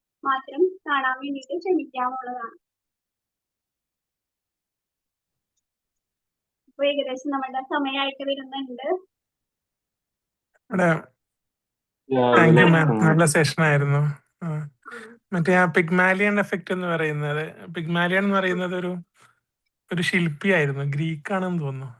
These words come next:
Speaker 2: എൻ്റെ ഓർമ്മ ശരിയാണെങ്കിൽ. ഈ ശില്പി ഒരു പ്രതിമ ഉണ്ടാക്കും, ഒരു, ഒരു സ്ത്രീയുടെ പ്രതിമ. ഈ
Speaker 1: ഉം.
Speaker 2: പ്രതിമ ഉണ്ടാക്കി കഴിയുമ്പം അതിന് ശരിക്കും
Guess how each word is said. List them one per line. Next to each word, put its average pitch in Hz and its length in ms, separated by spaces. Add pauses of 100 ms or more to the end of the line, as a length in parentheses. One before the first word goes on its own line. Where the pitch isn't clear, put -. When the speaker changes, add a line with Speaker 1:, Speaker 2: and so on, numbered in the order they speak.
Speaker 2:
എൻ്റെ 147 120
ഓർമ്മ 143 240
ശരിയാണെങ്കിൽ. 139 680 (1000)
ഈ 185 100
ശില്പി 196 720
ഒരു 180 300
പ്രതിമ 160 300
ഉണ്ടാക്കും, 147 500
ഒരു, 151 280 (340)
ഒരു 165 140
സ്ത്രീയുടെ 151 520
പ്രതിമ. 135 360 (1300)
ഈ 180 140
Speaker 1:
ഉം. 165 60
Speaker 2:
പ്രതിമ 170 500
ഉണ്ടാക്കി 170 480
കഴിയുമ്പം 175 580
അതിന് 170 340
ശരിക്കും 170 640